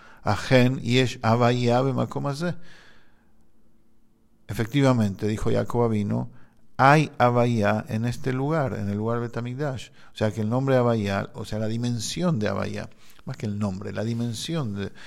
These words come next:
divina de Havaya estaba allí manifiesta. ¿Cómo es esto? Sobre el lugar del arca del Bet Hamikdash, el arca que contenía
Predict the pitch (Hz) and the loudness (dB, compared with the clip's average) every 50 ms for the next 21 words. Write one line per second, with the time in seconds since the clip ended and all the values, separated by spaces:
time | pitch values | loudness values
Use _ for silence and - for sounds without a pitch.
0 | - - - - _ 123 117 120 127 143 143 123 107 101 101 107 117 120 123 123 | -18 -20 -20 -14 _ 0 2 4 4 4 4 4 4 4 4 4 4 4 4 2
1 | 120 113 117 131 131 - - - - - - 107 101 - - 131 135 135 131 127 | 2 2 0 0 -2 -4 -8 -12 -12 -8 -6 -2 0 2 4 4 6 6 6 6
2 | 123 135 139 139 135 135 139 131 - 165 160 131 - - 101 95 - - - - | 4 2 0 0 0 0 -2 -2 -2 -2 -2 -2 -2 -4 -6 -6 -6 -8 -10 -12
3 | - - _ - - - - - - - - - - - - - - - - - | -16 -20 _ -20 -20 -18 -18 -16 -16 -16 -14 -14 -12 -12 -12 -12 -14 -16 -18 -20
4 | - - - - - - - - - - - - - - - - 131 127 120 113 | -20 -18 -16 -16 -14 -14 -16 -18 -18 -20 -20 -20 -20 -10 -4 -2 2 2 2 2
5 | 107 - 104 90 - - - 104 104 - - - _ - _ - - - - - | 2 0 -4 -6 -6 -6 -6 -6 -6 -8 -10 -12 _ -20 _ -20 -18 -16 -14 -12
6 | - - - - - - - - - - - - 117 101 98 101 101 107 107 110 | -12 -10 -10 -12 -12 -14 -16 -18 -18 -16 -10 -6 -6 -4 -4 -4 -4 -4 -2 0
7 | 113 127 143 135 131 120 107 104 - - 117 131 151 147 120 - - - - 98 | 2 2 2 4 4 2 2 0 0 2 4 4 4 4 2 0 -4 -6 -4 -4
8 | 95 - - - - - 107 101 101 113 117 - - 110 110 110 107 110 107 101 | -4 -2 -4 -4 -6 -6 -6 -4 -4 -4 -4 -4 -4 -2 -2 -2 -2 -2 -2 -2
9 | - 101 98 104 110 120 110 110 104 107 107 107 104 - 107 104 107 113 117 117 | -4 -4 -2 0 0 0 0 -2 -4 -2 -4 -6 -6 -6 -4 -2 -2 0 0 0
10 | 113 110 113 | 0 0 -2